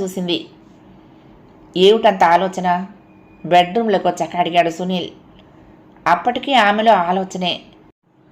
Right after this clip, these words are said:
అడగటానికి సందిగ్ధత. "ఏయ్,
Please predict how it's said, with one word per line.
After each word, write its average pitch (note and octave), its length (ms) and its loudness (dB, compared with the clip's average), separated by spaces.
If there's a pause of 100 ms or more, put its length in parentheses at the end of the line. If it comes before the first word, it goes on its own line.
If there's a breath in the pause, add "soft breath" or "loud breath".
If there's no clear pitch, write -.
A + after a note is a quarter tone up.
(420)
అడగటానికి A3+ 640 0
సందిగ్ధత. F3 800 -4 (1120)
"ఏయ్, G3 440 0